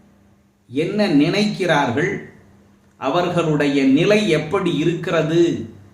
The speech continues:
என்பதை அறிந்து கொள்ள வேண்டுமானால்,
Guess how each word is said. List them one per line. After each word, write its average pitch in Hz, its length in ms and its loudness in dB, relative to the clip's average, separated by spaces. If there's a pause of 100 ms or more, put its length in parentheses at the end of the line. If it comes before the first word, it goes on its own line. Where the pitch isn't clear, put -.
(200)
என்பதை 151 880 0
அறிந்து 202 480 2
கொள்ள 160 240 0
வேண்டுமானால், 139 1120 0